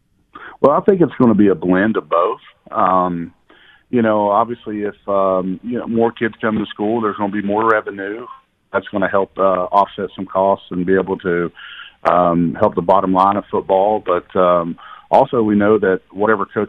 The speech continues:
we bring in, we wanna bring in someone who has some experience and to be able to fundraise and, you know, to be able to eventually self-sustain, um, you know, the program. So it's gonna be a little blend of, uh, enrollment and a blend of, uh, you know,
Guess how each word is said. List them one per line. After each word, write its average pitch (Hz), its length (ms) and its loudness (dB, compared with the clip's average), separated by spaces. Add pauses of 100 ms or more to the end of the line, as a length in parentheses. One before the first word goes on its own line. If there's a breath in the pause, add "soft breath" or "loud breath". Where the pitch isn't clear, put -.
we 98 80 -6
bring 101 240 2
in, 113 320 0
we 101 140 0
wanna 101 180 0
bring 101 220 0
in 95 160 -4
someone 95 480 -2
who 98 100 -8
has 95 220 0
some 95 100 -4
experience 98 600 -2
and - 100 -16
to - 60 -20
be 92 100 -2
able 92 160 -4
to 92 80 -6 (100)
fundraise 98 640 -2
and, 82 220 -8 (540 loud breath)
you 98 100 0
know, 92 240 0
to 92 160 -16
be 95 140 -4
able 95 180 -4
to 85 360 -2
eventually 101 520 -6
self-sustain, 98 920 -2
um, 85 480 0 (480 loud breath)
you 104 120 0
know, 95 120 2
the 92 80 -4
program. 107 640 -2
So 98 300 0
it's 98 140 -6
gonna 139 160 -2
be 143 100 -2
a 135 80 0
little 135 220 -4
blend 127 340 -4
of, 113 220 -6
uh, 110 300 0
enrollment 110 600 -2
and 104 160 -12
a 95 400 -8
blend 107 240 -4
of, 98 260 -4
uh, 95 360 0 (420)
you 101 140 -6
know, 90 260 -2